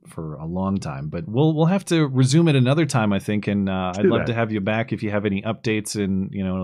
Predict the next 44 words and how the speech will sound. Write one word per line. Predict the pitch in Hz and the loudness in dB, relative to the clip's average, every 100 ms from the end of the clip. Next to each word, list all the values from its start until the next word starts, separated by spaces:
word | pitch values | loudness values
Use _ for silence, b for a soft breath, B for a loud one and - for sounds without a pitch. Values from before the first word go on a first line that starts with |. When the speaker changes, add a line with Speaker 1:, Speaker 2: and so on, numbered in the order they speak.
| 87 | -6
Speaker 1:
in | 98 90 | -6 -8
a, | - B B B | -10 B B B
in | 104 | -2
a | 101 | 0
little | 107 107 | 2 2
while, | 107 113 131 127 | 4 4 4 4
or, | 101 | 4
you | 98 101 | 2 0
know, | |
if | 98 107 | -2 0
you, | 101 | -2
if | 101 | 0
you | 104 | 2
have | 113 | 2
Speaker 2:
Mm-hmm. | |
Speaker 1:
any | 101 196 | 2 4
news | 156 127 | 6 4
to | - | 2
break, | 98 117 135 | 0 2 2
you're | 123 107 | 2 0
always | 101 | 0
welcome | 104 104 107 | 0 -2 -2
to | 98 | -2
my | 95 95 | -2 -2
platform | 101 98 87 - 90 85 80 b b b b | -2 -4 -4 -4 -4 -4 -6 b b b b
to | - 95 | -4 -2
discuss | 85 - 123 127 | -2 -2 -2 0
it. | 80 - _ _ _ _ - | -4 -6 _ _ _ _ -4
But, | 95 92 | 0 2
Speaker 2:
Thank | 240 | 4
you, | 98 | 4
Speaker 1:
uh, | |
Speaker 2:
Matt. | 82 78 85 120 - _ _ - | 2 0 -2 -4 -6 _ _ -6
Speaker 1:
but | - | 0
that's | 143 139 | 0 2
my | 151 131 | 2 4
guest, | 139 151 131 | 4 2 2
Jeremy | 131 127 117 | 4 4 2
Capel. | - 131 160 95 104 127 | 0 0 0 0 -2 -4
You | 104 | -8
can | 98 | -6
find | - 110 113 | -2 0 2
him | 107 101 | 2 0
at | 95 92 - | -2 -4 -4